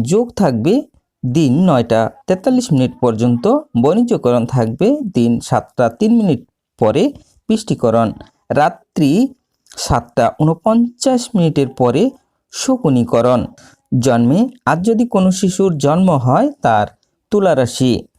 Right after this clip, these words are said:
শূদ্র বর্ণ মতারম্ভে ক্ষত্রিয় বর্ণ দেবগণ, অষ্টোত্তরী বুধির ও বিংশস্তরী রাহুর দশা থাকবে। মৃতে একপাদ দোষ। আজকের যোগিনী থাকবে দক্ষিণে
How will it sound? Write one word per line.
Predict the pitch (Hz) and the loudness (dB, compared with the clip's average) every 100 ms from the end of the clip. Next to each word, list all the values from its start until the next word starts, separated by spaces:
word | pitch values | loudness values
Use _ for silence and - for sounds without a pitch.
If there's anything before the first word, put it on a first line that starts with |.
| _ _ | _ _
শূদ্র | - 202 185 175 156 | -4 -2 0 0 0
বর্ণ | 113 123 123 120 - | 0 2 2 0 -2
মতারম্ভে | 123 120 123 120 117 120 180 254 - | -2 0 0 0 2 2 0 -2 -4
ক্ষত্রিয় | 208 208 - 139 123 | -4 -4 -4 0 0
বর্ণ | 117 123 117 123 120 - - | 0 0 2 0 -2 -8 -4
দেবগণ, | 156 160 - 139 233 277 | -2 -2 -2 0 0 -2
অষ্টোত্তরী | 131 117 127 113 123 120 | -2 -2 -6 -2 -2 -2
বুধির | 123 156 202 208 170 | 0 -2 0 -2 -2
ও | 123 | -2
বিংশস্তরী | - 170 190 196 - 117 160 190 | 0 -2 -2 -6 -4 -2 -2 0
রাহুর | 127 165 208 202 | 0 0 -2 -2
দশা | 123 - 113 | -4 -2 -2
থাকবে। | 120 117 117 120 - - _ _ _ _ _ _ | -2 0 0 0 -2 -10 _ _ _ _ _ _
মৃতে | 131 143 220 226 240 233 233 _ | 0 2 0 0 0 0 -4 _
একপাদ | 180 - - 139 123 110 | -6 -4 -2 0 0 2
দোষ। | 180 262 - - _ _ | 0 0 -6 -14 _ _
আজকের | 123 123 135 117 | -4 -2 -2 0
যোগিনী | 120 190 247 247 | 0 2 2 2
থাকবে | 240 180 165 175 156 | 0 0 2 0 0
দক্ষিণে | 143 - 139 127 | -2 -2 0 2